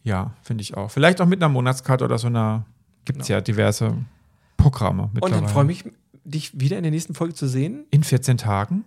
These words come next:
Speaker 2: Ja.
Speaker 1: Wir haben noch nie unseren Rhythmus eigentlich, äh, verkündet.
Speaker 2: Alle vierzehn
Speaker 1: Vierzehntägig.
Speaker 2: Ta-, alle vierzehn Tage.
Speaker 1: Und jetzt auch bei YouTube im Video.
Speaker 2: Genau. Dann
Speaker 1: Und
Speaker 2: habt
Speaker 1: auf
Speaker 2: ihr
Speaker 1: allen Podcast-Portalen.
Speaker 2: in vierzehn Tagen kann man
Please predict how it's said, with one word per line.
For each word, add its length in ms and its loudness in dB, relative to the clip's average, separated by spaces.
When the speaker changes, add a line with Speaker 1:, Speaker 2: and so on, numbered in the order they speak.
Speaker 2:
Ja. 180 -2
Speaker 1:
Wir 60 8
haben 80 10
noch 140 8
nie 260 6
unseren 400 2
Rhythmus 460 2
eigentlich, 420 -6
äh, 380 -2
verkündet. 720 4
Speaker 2:
Alle 180 10
vierzehn 120 6
Speaker 1:
Vierzehntägig. 340 6
Speaker 2:
Ta-, 160 4
alle 160 2
vierzehn 300 -6
Tage. 380 -12
Speaker 1:
Und 280 4
jetzt 200 2
auch 140 4
bei 140 2
YouTube 560 0
im 240 4
Video. 640 4
Speaker 2:
Genau. 320 -8
Dann 120 4
Speaker 1:
Und 60 2
Speaker 2:
habt 80 4
Speaker 1:
auf 80 0
Speaker 2:
ihr 120 0
Speaker 1:
allen 380 8
Podcast-Portalen. 1000 2
Speaker 2:
in 120 0
vierzehn 300 0
Tagen 260 -2
kann 200 2
man 260 0